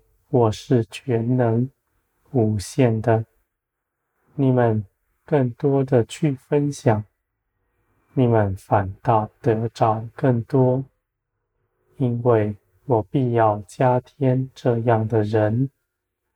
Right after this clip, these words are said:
他们这样行，是合我心意，是我所喜悦的。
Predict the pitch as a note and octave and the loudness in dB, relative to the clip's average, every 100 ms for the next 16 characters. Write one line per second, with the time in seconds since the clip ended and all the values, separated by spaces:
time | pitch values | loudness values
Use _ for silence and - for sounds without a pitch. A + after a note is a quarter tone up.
0 | _ _ _ - B2+ A#2 A#2 A2 G2+ G2 | _ _ _ -12 -2 0 2 0 -2 -8
1 | _ C3+ A#2 A#2 A2+ G#2+ - - A#2+ G#2+ | _ 0 0 2 0 0 -6 -2 0 2
2 | A2+ C3 _ _ _ _ _ _ _ _ | 0 -2 _ _ _ _ _ _ _ _
3 | _ - - A2+ - - A2+ A#2 B2 A2 | _ -6 0 0 0 -4 -2 -2 2 2
4 | G2+ G2 - C3 B2+ B2+ B2 A2+ A2 _ | 0 -6 -4 -2 0 2 2 0 -4 _
5 | _ _ _ _ _ _ - - A#2 G2+ | _ _ _ _ _ _ -16 0 0 2
6 | A2 G#2 A#2 - - - A#2 A2 A#2 - | 0 0 -2 -8 -20 -4 2 2 2 -4
7 | - - G#2+ F2+ - _ C3 A2+ G#2+ - | -6 0 0 0 -10 _ 0 0 0 0
8 | A2 | -2